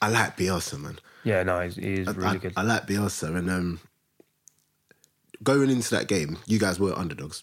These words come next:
Speaker 2: Yeah, of course. Yeah,
Speaker 1: Did
Speaker 2: massively.
Speaker 1: you, um, within yourself though,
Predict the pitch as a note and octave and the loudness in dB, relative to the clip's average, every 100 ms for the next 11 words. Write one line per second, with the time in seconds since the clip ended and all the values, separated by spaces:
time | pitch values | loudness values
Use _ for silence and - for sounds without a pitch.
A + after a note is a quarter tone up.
0 | - A2+ F#2 - _ - G2+ - G2+ F#2+ | -2 -2 -2 -8 _ -6 -6 -6 -6 -4
1 | F#2+ G2 G#2+ G#2 G2 G2 G2 F#2+ F#2 - | 0 0 4 4 4 4 2 2 -2 -6
2 | _ _ _ _ _ _ _ _ _ _ | _ _ _ _ _ _ _ _ _ _
3 | _ - A2 C3 A2+ F2+ - C#2+ - C#2+ | _ 0 4 6 4 2 0 -2 -2 -4